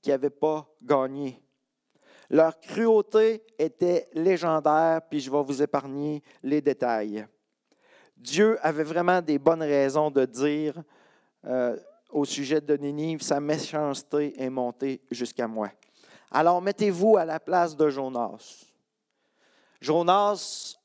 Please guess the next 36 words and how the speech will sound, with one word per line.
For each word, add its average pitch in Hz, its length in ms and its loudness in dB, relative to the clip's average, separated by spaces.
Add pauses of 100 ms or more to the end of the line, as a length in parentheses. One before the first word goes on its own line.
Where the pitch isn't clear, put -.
(580)
avait 151 220 0
probablement 160 640 0
peur 170 340 2
pour 131 160 -8
sa 151 200 0
vie. 143 280 -10 (540)
Allait 151 180 2
annoncer 165 600 2
un 170 140 2
jugement 165 480 0
de 175 140 2
Dieu 156 320 0
dans 160 240 2
une 151 240 -6
ville 170 360 2 (100)
où 175 240 -4
le 160 160 4
passe-temps 160 420 0
préféré, 151 460 -2
c'est 160 140 -6
la 151 120 2
guerre. 156 640 -2 (1160)
Et 196 260 2
où 202 180 2
il 185 200 -4
ne 175 100 0
tolère, 165 680 2 (160)
il 131 340 -4
ne 147 120 -4
tolère 156 480 2
aucune 165 420 2
autre 185 320 2
religion 156 560 0
que 156 100 -6
la 139 80 2
leur. 147 380 2